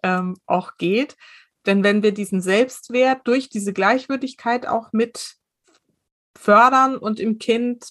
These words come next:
beibringen, wie das geht und damit auch bei uns, ähm, dann schaffen wir ja die Grundlage für ein, für ein selbstbestimmtes Leben vielleicht. Also was, was ist denn Selbstwert? Wie erklärst du das? Und wo ist der Unterschied zu Selbstbewusstsein und Selbstvertrauen?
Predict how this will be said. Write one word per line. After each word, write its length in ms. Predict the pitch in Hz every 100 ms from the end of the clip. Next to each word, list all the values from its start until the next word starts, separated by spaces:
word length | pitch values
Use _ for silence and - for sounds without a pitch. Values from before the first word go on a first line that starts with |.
| -
beibringen, 560 | 190 226 220 220 226
wie 80 | 214
das 200 | 214 214
geht 240 | 214 226 220
und 180 | 202
damit 320 | 190 202 202 -
auch 160 | -
bei 140 | - 180
uns, 500 | 214 240 320 - - - - - _ _ -
ähm, 600 | 208 208 208 208 208 220 _ _
dann 260 | 196 202 - - _ _
schaffen 380 | - - 220 226
wir 80 | 208
ja 120 | 196
die 120 | 190
Grundlage 600 | 185 202 220 156 151 165
für 200 | 165 -
ein, 280 | 170 170 180 -
für 160 | -
ein 100 | 175
selbstbestimmtes 800 | 170 190 - - - 196 185 185
Leben 280 | 185 196 254
vielleicht. 440 | 262 269 269 302 -
Also 260 | 214 208 -
was, 360 | 220 220 - - -
was 140 | 214
ist 240 | 240 240 247
denn 140 | 214
Selbstwert? 800 | 175 185 190 - 175 185 180 175
Wie 300 | 185 190 185 -
erklärst 680 | 180 - - 190 185 190 -
du 60 |
das? 320 | 165 160 170 -
Und 300 | 160 165 - _ _
wo 80 | 196
ist 120 | 180
der 100 | 170
Unterschied 360 | 190 185 185 190
zu 80 | 180
Selbstbewusstsein 880 | 180 180 - 170 190 214 - 190 185
und 80 | 175
Selbstvertrauen? 840 | 175 - - 170 - 170 170 165